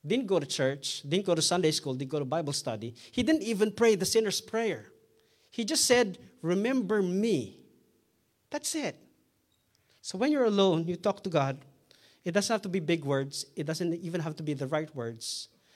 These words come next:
Because all you have to do really is to make a decision. It's not the words. It's the decision you're making for God. It's when you say, "I do. I want to follow you. I do. I want to give my life for you. I do.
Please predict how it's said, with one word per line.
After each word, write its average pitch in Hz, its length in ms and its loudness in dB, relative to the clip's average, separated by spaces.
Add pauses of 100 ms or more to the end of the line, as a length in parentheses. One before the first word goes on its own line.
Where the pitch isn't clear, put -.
Because 165 200 -6
all 180 200 4
you 196 120 2
have 175 180 -4
to 165 60 -4
do 147 140 -2
really 135 440 -4 (460)
is - 120 -6
to 160 80 -6
make 170 280 2
a 165 80 -6
decision. 127 760 -2 (1080)
It's - 160 -10
not 247 120 -2
the 170 80 0
words. 151 720 -2
It's 170 160 -6
the 170 120 -2
decision 156 580 0
you're 143 140 -2
making 139 300 -6
for 123 120 -14
God. 101 220 -12 (800)
It's - 140 -6
when 240 100 0
you 240 80 0
say, 233 300 0 (200)
"I 190 120 -4
do. 139 360 -4 (840)
I 160 60 -6
want 175 140 -4
to 170 60 -12
follow 185 220 -4
you. 127 360 -6
I 143 80 -6
do. 127 300 -8 (340)
I 170 40 -12
want 170 120 -2
to 160 60 0
give 165 140 -4
my 151 160 0
life 147 240 -2
for 147 100 -10
you. 113 240 -8
I 123 140 -6
do. 120 260 -10